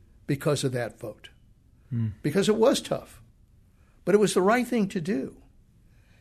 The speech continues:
Speaker 1: And today it requires the same kind of courage by members to recognize we aren't gonna deal with a twenty trillion dollar debt by simply continuing to kick the can down the road,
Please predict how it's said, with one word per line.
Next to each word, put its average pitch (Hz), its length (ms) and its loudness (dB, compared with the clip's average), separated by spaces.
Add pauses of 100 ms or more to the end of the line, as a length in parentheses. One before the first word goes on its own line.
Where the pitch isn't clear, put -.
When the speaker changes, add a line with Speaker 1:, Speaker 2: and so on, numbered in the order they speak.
(400)
Speaker 1:
And 180 320 2 (560)
today 202 540 6 (140)
it 165 140 0
requires 170 720 0
the 165 80 -6
same 185 340 0
kind 147 500 -8 (340)
of 135 240 -4
courage - 640 2 (280)
by 147 220 0
members 170 680 -4 (500)
to 165 100 -2
recognize 160 760 -2
we 214 140 0
aren't 208 160 -2
gonna 151 200 -2
deal 165 320 -2
with 127 180 -8
a 135 40 -10
twenty 165 380 -4
trillion 139 440 -4
dollar 123 440 -6
debt - 400 -8 (220)
by 131 220 -2
simply 165 480 -2
continuing 165 680 -4
to 139 80 -4
kick - 300 -8
the 143 80 -8
can 156 380 -2
down 127 320 -6
the 131 80 -8
road, 185 400 0